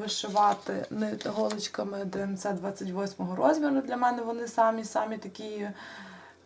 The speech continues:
зручні, так би сказати. Плюс на такій тканині вона йде дрібненька. І не хочеться якось там двадцять четверту навіть брати, щоб дирочки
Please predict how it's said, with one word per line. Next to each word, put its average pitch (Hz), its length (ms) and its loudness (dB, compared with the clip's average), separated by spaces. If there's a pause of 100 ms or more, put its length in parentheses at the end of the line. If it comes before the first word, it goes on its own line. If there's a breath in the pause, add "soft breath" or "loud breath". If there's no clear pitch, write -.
(140)
зручні, 202 840 2
так 233 180 2
би 277 100 4
сказати. 285 500 0
Плюс 262 320 0
на 240 140 2
такій 226 240 -6
тканині 247 380 2
вона 233 180 4
йде 214 140 0
дрібненька. 226 600 2 (640 loud breath)
І 220 140 -4 (360)
не 214 400 -6
хочеться 226 420 -6
якось 202 300 -4
там 202 180 -6
двадцять 202 340 -4
четверту 202 480 -4
навіть 196 220 -6
брати, 233 380 0
щоб 208 200 -10
дирочки 202 540 -4